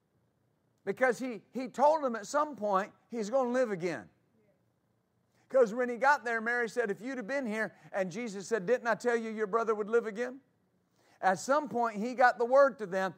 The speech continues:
that he's gonna live again. Now, Jesus was the Word incarnate. He was the Word made flesh.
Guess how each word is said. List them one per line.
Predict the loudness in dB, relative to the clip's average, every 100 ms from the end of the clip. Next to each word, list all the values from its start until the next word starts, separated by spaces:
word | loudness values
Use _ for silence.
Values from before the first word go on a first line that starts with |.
| _
that | 0 2 2
he's | -4 -4 -2
gonna | -2 0
live | 2 2 2
again. | 0 0 -2 -6 _ _ _ _ _ _ _ _ _ _ _ _ _ _ _ _
Now, | 2 2
Jesus | 2 -4 -6 -6 -4 -6 -4
was | -2 -2 -4
the | -6
Word | 2 8 8 6 2 -4
incarnate. | -6 -6 -2 -2 0 -4 -10 -20 _
He | -6 -4
was | -2 -2 0
the | 0
Word | 4 6 6 4
made | -2 -2 -4
flesh. | -2 4 6 6 0 -20